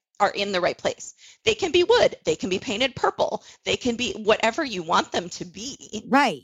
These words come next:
Speaker 2: You can have five or fifty, depending on how much of something you need to create, but they have to be in the right order and they have to be evenly spaced.
Speaker 1: And the structures actually allow you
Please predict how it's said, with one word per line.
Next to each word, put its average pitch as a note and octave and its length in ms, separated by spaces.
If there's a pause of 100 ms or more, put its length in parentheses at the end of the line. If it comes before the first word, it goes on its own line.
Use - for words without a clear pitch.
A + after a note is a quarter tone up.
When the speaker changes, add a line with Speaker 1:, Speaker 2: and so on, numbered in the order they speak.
Speaker 2:
You B3+ 160
can C#4+ 160
have C#4 260
five B3+ 460
or A3 100
fifty, F3 460
depending F#3 420
on F3+ 160
how F3+ 220
much F#3 240
of E3+ 100
something E3+ 320
you E3 140
need E3 160
to D#3 60
create, E3 400
but C#3 120
they D#3 80
have F#3 200
to D#3 60
be D#3 120
in C#3 80
the C#3 80
right C#3+ 180
order D#3+ 280
and D#3 120
they C#3 80
have D#3 200
to D3 80
be C3 180
evenly A#2+ 280
spaced. - 420 (200)
Speaker 1:
And A3 160
the F#3 100
structures F#3 1000
actually F3 560
allow D#3+ 500
you E3 500